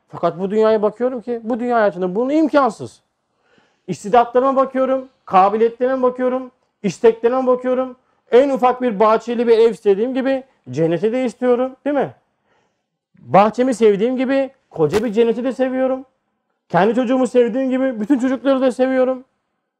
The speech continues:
Şimdi böyle bir hadsiz sevgi ve muhabbet, e, bu far-, fani, geçici, dar dünyada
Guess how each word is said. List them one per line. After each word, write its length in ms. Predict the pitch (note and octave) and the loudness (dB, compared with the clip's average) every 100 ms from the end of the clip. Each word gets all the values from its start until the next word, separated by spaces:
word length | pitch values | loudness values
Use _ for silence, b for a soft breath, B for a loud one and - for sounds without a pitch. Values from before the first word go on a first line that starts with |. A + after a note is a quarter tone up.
| _ _ _ _ _ _ _ _ _ _ | _ _ _ _ _ _ _ _ _ _
Şimdi 320 | - E3+ C#3+ | -10 -8 0
böyle 480 | F3 C#4 D4+ C#4 C4 | 4 4 4 0 -2
bir 220 | C4+ A#3 | -2 -4
hadsiz 540 | - B3 A#3+ - C4+ - | 0 2 2 -4 -6 0
sevgi 340 | B3 A3+ A#3+ | 0 0 0
ve 60 | A#3+ | 0
muhabbet, 540 | A3+ G#3+ G#3+ D4+ - _ _ _ _ _ _ _ - | 2 0 0 -2 -2 _ _ _ _ _ _ _ -18
e, 100 | G#2+ | -12
bu 80 | C#3+ | -12
far-, 480 | - F3+ G#3 G3+ F3+ - _ _ | -2 2 4 2 -4 -14 _ _
fani, 560 | - F#3+ G3 G3 G3 D3+ | 2 4 4 2 0 0
geçici, 540 | E3 E3 F3 G3+ D#3 | -4 -2 -4 -4 2
dar 300 | F#3+ G#3 F#3 | 4 4 2
dünyada 720 | F3 E3 D3 C#3+ F3+ D4 D4 | -4 -4 -2 -2 0 0 -2